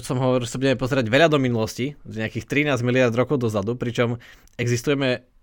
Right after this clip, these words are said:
vo vesmíre, ktorý má približne štrnásť miliárd rokov. A tu je to, tá naša téma, že a prečo existujeme práve v takomto vesmíre?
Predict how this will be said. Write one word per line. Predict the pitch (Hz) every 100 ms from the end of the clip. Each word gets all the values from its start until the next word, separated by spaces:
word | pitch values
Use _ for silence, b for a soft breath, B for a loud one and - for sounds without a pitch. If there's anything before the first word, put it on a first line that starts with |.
| _ _ _
vo | 107 120
vesmíre, | 120 131 127
ktorý | 117 120
má | 113 110
približne | 131 127 123
štrnásť | - - 208 143
miliárd | 120 110 104
rokov. | 101 98 123 170 b b b -
A | - 98 - -
tu | 185 190
je | 151
to, | 160 147 - - - -
tá | 120 123
naša | 131 113
téma, | - 180 127
že | 110
a | - -
prečo | - 151 226 160
existujeme | 131 123 131 120 113
práve | 117 117
v | 160
takomto | 156 113 92
vesmíre? | 82 - 92 98